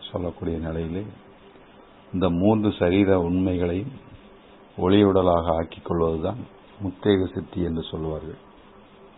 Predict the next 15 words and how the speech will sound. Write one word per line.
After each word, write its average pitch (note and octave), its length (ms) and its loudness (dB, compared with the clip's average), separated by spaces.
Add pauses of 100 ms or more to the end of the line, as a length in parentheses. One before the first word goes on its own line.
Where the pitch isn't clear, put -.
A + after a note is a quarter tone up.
(1600)
அப்படியானால் F2+ 720 2
மோட்சம் G2+ 480 2
என்றால் F2+ 400 2
விடுதலை. F2 440 -2 (220)
யாருக்கு G2 500 -2
விடுதலை? F2 400 -2 (840)
ஜீவனுக்கா, G2 580 4
மனதுக்கா? F2+ 600 0 (1000)
மனது F#2+ 440 2 (180)
பற்றிலிருந்து F#2 680 2
விடுதலையாவது. D#2+ 760 -2 (1160)
சரி, E2 300 -2 (640)
அது F2+ 220 -2
எப்படி G#2+ 400 0
அடைவது? F#2 500 2